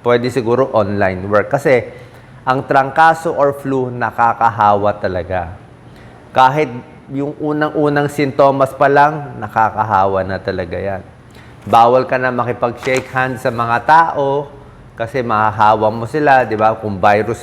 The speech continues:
man yan o bacteria, yan, mabilis makahawa. Pa nasa kwarto ka, maubuhan mo o mahawakan mo yung doorknob, mahawakan nila. Pwede sila mahawa. Bawal gawin, number three,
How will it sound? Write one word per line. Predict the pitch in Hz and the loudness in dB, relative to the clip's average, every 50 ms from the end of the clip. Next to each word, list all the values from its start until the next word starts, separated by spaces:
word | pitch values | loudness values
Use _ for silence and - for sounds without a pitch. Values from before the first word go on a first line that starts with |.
| - | -4
man | 127 127 131 131 | -4 -4 0 0
yan | 131 127 127 123 | 0 0 2 0
o | |
bacteria, | 113 107 107 107 104 - - 135 131 127 127 120 127 123 120 120 117 - - - - - - - | 0 0 0 -2 -2 -4 -4 0 2 2 2 2 2 2 2 2 0 -2 -6 -14 -20 -20 -12 -4
yan, | - 110 113 110 104 92 95 | 0 2 2 2 2 0 0
mabilis | 95 98 98 101 104 120 120 120 - | -2 -4 -4 -4 -4 -4 -4 -6 -8
makahawa. | - 117 104 - - 104 101 101 107 110 107 113 104 | -8 -8 -8 -8 -4 -2 0 2 2 2 2 0 0
Pa | - 117 | 0 -2
nasa | 110 110 110 - 120 110 | -4 -4 -4 -4 -4 -4
kwarto | - - 117 110 110 107 - - | 0 2 4 4 4 2 -2 -6
ka, | 120 - 135 | -6 -4 -4
maubuhan | 127 120 117 110 107 113 - 117 113 113 120 117 127 127 123 127 | -4 -2 -2 -2 -2 -2 -4 -6 -4 -4 -2 0 2 2 0 0
mo | 135 139 143 147 147 139 143 - - - - - - | -2 -2 0 0 0 0 -2 -6 -16 -20 -20 -18 -8
o | - 120 | -6 -4
mahawakan | 113 117 120 117 117 117 120 120 117 117 120 123 120 | -2 0 0 2 2 4 6 6 4 4 2 -2 -4
mo | 123 123 123 | -4 -4 -6
yung | 123 127 120 | -6 -4 -2
doorknob, | 120 127 123 123 123 123 135 131 123 110 | 0 2 2 2 2 0 0 -2 -2 -2
mahawakan | 107 101 101 107 104 101 98 92 87 92 92 90 | -4 -4 -4 -2 0 0 0 0 -2 -4 -8 -10
nila. | 92 95 98 98 101 98 104 - - - - - - - - - - - | -10 -8 -6 -6 -6 -6 -8 -12 -20 -20 -20 -20 -20 -20 -20 -20 -8 -4
Pwede | 101 101 92 90 95 | -2 -2 -2 -2 -6
sila | - - 98 90 87 | -6 -4 -2 -2 -2
mahawa. | 85 82 78 78 82 82 82 87 80 78 - - - - - - - - - - - - - - - - - - - - - 113 | -2 -4 -4 -2 -2 -2 -2 -4 -6 -10 -10 -14 -18 -20 -20 -20 -20 -20 -20 -20 -20 -20 -20 -20 -20 -20 -20 -20 -20 -14 -4 2
Bawal | 107 117 120 131 143 151 156 151 135 | 4 6 6 8 6 6 4 2 2
gawin, | 156 156 147 175 180 180 175 | 0 0 2 2 0 0 0
number | 170 160 156 147 160 160 151 160 - | -2 -4 -2 -2 -2 -2 -2 -4 -4
three, | 175 170 185 196 208 196 180 - | -2 -2 0 0 -2 -4 -6 -10